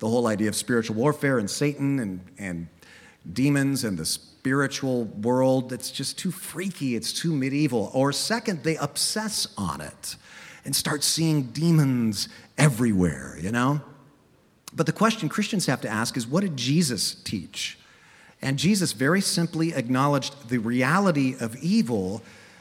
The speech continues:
but said the actual strategies of evil forces are far more subtle than they are in horror movies. And so what I want to do in the last few minutes is look at what this passage says about three strategies of evil on page two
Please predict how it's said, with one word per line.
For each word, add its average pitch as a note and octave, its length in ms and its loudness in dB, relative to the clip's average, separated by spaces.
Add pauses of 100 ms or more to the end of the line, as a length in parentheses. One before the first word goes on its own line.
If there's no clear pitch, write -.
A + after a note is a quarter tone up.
(100)
but D3+ 160 0
said F3 320 2
the D#3 160 2
actual E3 480 0
strategies F3+ 960 -2
of B2+ 200 -4
evil C#3+ 320 2
forces B2+ 580 -2
are G#2 140 -4
far D3+ 720 -2 (380)
more B2 460 2
subtle E2 640 -4 (480)
than A2+ 140 2
they G#2+ 120 2
are G#2 380 0
in G#2+ 100 -8
horror F2 640 -6 (240)
movies. E2+ 600 -2 (400)
And B2+ 160 0
so D3 140 4
what C#3 120 4
I C3 60 4
want F#3 220 4
to G3+ 40 4
do D3+ 460 6
in C3 140 0
the A#2 120 2
last C#3+ 320 2
few C#3 140 0
minutes B2 320 0
is B2 180 -4
look E3+ 200 0
at G#3+ 80 -2
what F3+ 120 -4
this - 140 -4
passage B2+ 480 -4
says A2 240 0
about F#2 400 -4
three F3 420 0
strategies C3+ 840 -2
of A2+ 140 -2
evil G2+ 320 2
on G2+ 180 -2
page - 400 -6
two A2 420 2